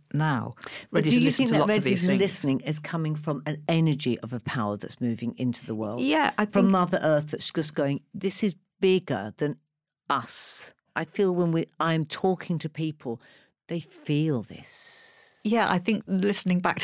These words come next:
Speaker 1: to <laughs> Bob Dylan and Joan Baez all those years ago, the, the famous, you know, "Times they are a-changing." And it's all about the wind of change is moving. The earth is moving under your feet. There
Speaker 2: Yes.
Speaker 1: is something that is tumultuous.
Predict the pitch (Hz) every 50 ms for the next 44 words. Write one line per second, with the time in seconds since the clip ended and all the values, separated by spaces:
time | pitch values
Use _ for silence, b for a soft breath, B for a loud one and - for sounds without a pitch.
0 | - - 175 180 - - _ - 175 - 185 175 165 - 180 160 156 156 156 151
1 | 151 147 - 151 156 156 147 151 147 151 135 127 127 123 - - - 135 147 143
2 | 135 131 123 120 131 120 120 110 120 - 117 120 123 143 143 - - - 156 -
3 | - 151 165 160 156 147 - - 147 143 139 139 139 B B B B B B B
4 | B _ - - 160 156 156 151 147 139 135 131 - - - 160 175 170 165 147
5 | 120 110 113 B B B B B B B B _ 156 165 160 - - 175 165 -
6 | - - 170 202 202 190 165 165 170 165 151 156 156 156 160 165 185 185 202 202
7 | 180 165 151 - - 175 180 180 175 160 143 127 - 147 151 151 139 135 - 117
8 | - B B B B B B B B B - 147 143 156 165 180 190 185 - 170
9 | 143 - 170 156 147 147 143 147 143 139 139 123 - - - 214 175 - - -
10 | - B B B - 170 165 170 165 160 - 185 185 185 180 - 170 165 - 170
11 | 165 156 175 165 160 - - - 170 165 170 196 190 170 - - 143 123 117 120
12 | - - - - - -